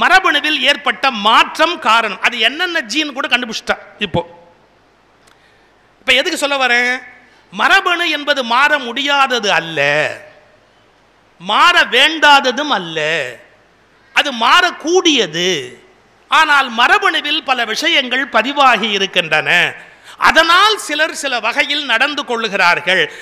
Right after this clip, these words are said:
இப்போ இத சமூகம் இன்னைக்கு ஏத்துக்குமா?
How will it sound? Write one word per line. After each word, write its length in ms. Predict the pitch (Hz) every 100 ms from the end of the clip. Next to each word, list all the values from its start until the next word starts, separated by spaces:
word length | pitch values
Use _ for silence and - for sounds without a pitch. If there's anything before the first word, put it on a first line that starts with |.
| -
இப்போ 340 | 277 - 349
இத 580 | 254 202 269 262 202 302
சமூகம் 460 | - - 330 403 359
இன்னைக்கு 320 | 302 294 277
ஏத்துக்குமா? 640 | 311 311 269 277 285 302